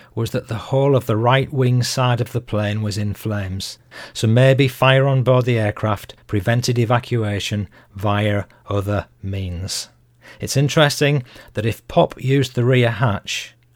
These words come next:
why didn't Don Savage as rear gunner?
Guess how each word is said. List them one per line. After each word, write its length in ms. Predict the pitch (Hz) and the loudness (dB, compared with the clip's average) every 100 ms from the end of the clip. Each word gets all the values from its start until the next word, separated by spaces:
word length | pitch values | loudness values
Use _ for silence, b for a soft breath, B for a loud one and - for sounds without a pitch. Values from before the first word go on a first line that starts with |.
| B B | B B
why 300 | 113 127 139 | 0 2 2
didn't 320 | 135 135 117 | 0 -2 -2
Don 220 | 127 135 | 0 0
Savage 540 | 123 - 131 110 98 - - | 0 0 0 0 -4 -6 -6
as 180 | 101 | -4
rear 300 | 104 117 117 107 | -2 0 0 0
gunner? 360 | 113 104 92 | -2 -2 -4